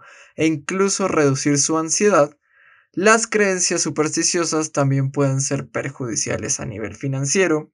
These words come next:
en el caso de los apostadores, o en la salud, en el caso de las personas que depositan su confianza en métodos que prometen curar, pero que no brindan ningún resultado.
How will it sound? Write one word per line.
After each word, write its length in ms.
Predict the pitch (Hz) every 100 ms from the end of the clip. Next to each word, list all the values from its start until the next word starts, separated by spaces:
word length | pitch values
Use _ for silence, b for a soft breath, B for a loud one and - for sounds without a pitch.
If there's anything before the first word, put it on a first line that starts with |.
| _
en 160 | 135
el 140 | 131 123
caso 280 | - - 107
de 60 |
los 180 | 110 110
apostadores, 840 | 139 135 135 143 156 147 143 - - B B B B -
o 200 | 208 220
en 140 | 208
la 120 | 196
salud, 420 | 190 165 190 165 - -
en 180 | 131
el 160 | 127 139
caso 320 | 131 127 143
de 60 | 131
las 180 | 127 139
personas 580 | 143 147 180 156 156
que 140 | - 135
depositan 600 | 131 131 139 139 135 135
su 140 | 147
confianza 680 | 143 143 139 160 143 143 139
en 100 | 135
métodos 520 | 135 131 135 127 139
que 120 | -
prometen 480 | - 127 135 139 156
curar, 320 | 156 196 170 b b b b b -
pero 340 | 180 180 170
que 140 | - 147
no 140 | 135
brindan 340 | 135 131 127 123
ningún 320 | 123 127 123
resultado. 680 | - 135 135 135 - -